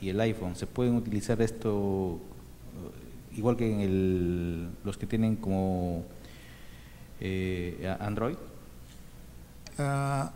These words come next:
Speaker 2: lo del iPhone lo acabo de mostrar, sí es posible, lo acabo de ver cómo es que se debe hacer. Y para los BlackBerrys, eh,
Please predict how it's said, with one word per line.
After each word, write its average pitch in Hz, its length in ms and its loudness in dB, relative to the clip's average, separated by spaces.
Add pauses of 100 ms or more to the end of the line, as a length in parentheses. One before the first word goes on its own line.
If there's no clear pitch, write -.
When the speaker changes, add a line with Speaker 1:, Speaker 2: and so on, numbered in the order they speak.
(140)
Speaker 2:
lo 147 160 12
del 156 140 12
iPhone 226 260 12
lo 180 60 12
acabo 202 240 12
de 196 40 12
mostrar, 151 520 10
sí 180 200 6
es 170 60 10
posible, 170 540 6 (500)
lo 131 80 0
acabo 156 240 4
de 151 80 8
ver 156 140 8
cómo 156 240 8
es 147 60 2
que 147 120 2
se 123 100 2
debe 143 160 8
hacer. 160 300 8 (800)
Y 156 80 8
para 151 160 10
los 143 180 12
BlackBerrys, 202 760 10 (420)
eh, 143 800 6